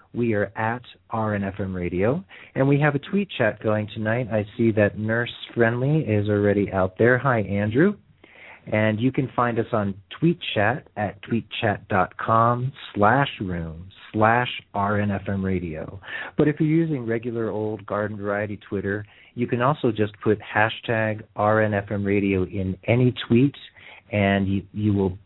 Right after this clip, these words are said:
go right into the list of tweets that's coming up on Tweet Chat.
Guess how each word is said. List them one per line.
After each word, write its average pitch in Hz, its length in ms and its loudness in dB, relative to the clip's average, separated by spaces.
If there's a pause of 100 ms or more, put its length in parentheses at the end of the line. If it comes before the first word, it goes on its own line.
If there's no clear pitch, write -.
(160)
go 104 280 6
right 113 240 6
into 113 260 -4
the 101 80 -2
list 101 380 -4
of 92 100 -6 (120)
tweets 104 280 0
that's 92 160 -4
coming 95 320 -2
up 90 160 -4
on 87 180 -4
Tweet 127 260 2
Chat. 98 260 0